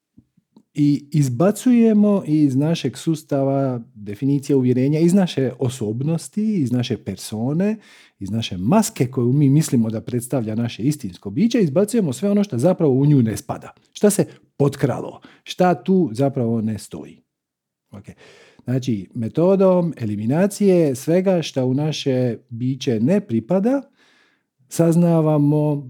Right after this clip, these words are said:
više o samom sebi, šta mi doista jesmo. To je jedan put. Drugi put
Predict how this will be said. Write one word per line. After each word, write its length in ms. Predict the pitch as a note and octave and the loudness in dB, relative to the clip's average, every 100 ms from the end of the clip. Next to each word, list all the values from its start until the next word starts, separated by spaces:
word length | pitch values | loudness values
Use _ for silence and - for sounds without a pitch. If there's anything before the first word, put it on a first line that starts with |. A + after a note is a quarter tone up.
| B2+ _ | -20 _
više 380 | A#2+ C3+ B2+ A#2 | -4 -4 -2 -2
o 120 | A#2+ | -2
samom 360 | - A2+ A#2 A2 | -4 -2 -2 -2
sebi, 280 | C#3+ C3 | -2 -2
šta 220 | A#2+ - A2+ | -4 -4 -2
mi 180 | A2 | -4
doista 340 | F#2+ F2 F#2 G#2 | -4 -12 -10 -12
jesmo. 380 | D#2 - - _ _ _ | -12 -18 -20 _ _ _
To 120 | B3+ | -4
je 220 | B3 A3 - | -2 -4 -6
jedan 340 | A2 A2 F3+ - | -6 -4 -6 -12
put. 320 | - - - - _ _ _ _ _ - - - - - _ _ | -20 -20 -20 -20 _ _ _ _ _ -20 -20 -20 -20 -20 _ _
Drugi 520 | G#2 G#2+ F#3+ D#4+ D3+ | -18 0 4 4 2
put 340 | - F2 A2 | -6 -14 -14